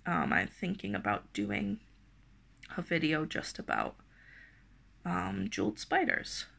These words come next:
in the future, possibly the very near future, and maybe even a little tutorial as well. I figured out how to make them myself. I know people,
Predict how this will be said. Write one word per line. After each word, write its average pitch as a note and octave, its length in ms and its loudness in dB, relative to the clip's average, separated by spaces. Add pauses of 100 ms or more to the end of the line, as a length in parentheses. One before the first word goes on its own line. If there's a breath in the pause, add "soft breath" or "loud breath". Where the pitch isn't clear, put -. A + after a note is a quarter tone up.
(100)
in - 280 0
the - 280 0 (760)
future, - 500 -2 (220)
possibly - 440 -4
the - 140 -8
very - 220 0
near G#2 200 0
future, - 540 -2 (460 loud breath)
and F#3 120 4
maybe E3+ 240 4
even D#3+ 380 2
a - 80 0
little - 220 0
tutorial - 640 -2
as - 180 -2
well. F#3+ 400 4 (320 loud breath)
I F#3+ 80 0
figured F#3 360 2
out - 160 6
how G#3 160 4
to - 160 -4
make - 260 -2
them - 140 -2
myself. - 800 2 (720 loud breath)
I F3+ 100 8
know D#3 340 6
people, D3 500 0